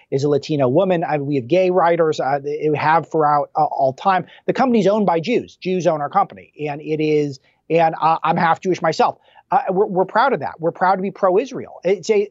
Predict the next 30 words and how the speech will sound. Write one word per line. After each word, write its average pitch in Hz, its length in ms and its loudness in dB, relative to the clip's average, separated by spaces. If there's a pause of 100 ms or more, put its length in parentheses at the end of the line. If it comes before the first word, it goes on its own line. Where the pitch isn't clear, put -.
all 254 300 2
of 269 100 -4
this, 233 200 2
and 180 140 -6
we're 220 180 2
supposed 214 360 -2
to 196 80 -4
be 180 320 -4 (160)
this 185 140 0
font 190 280 0
of 151 100 -6
racism. 160 500 -2 (240)
But 185 100 2
Ezra, 226 300 0
no 175 240 2
one 233 100 0
in 220 60 -2
the 202 100 2
establishment 180 540 0
media 180 320 0
wants 156 280 -2
to 185 80 -4
give 160 140 0
me 165 80 0
the 151 80 4
platform 151 640 0 (100)
that 156 220 0
you're 240 160 0
giving 151 240 0
me. - 180 -20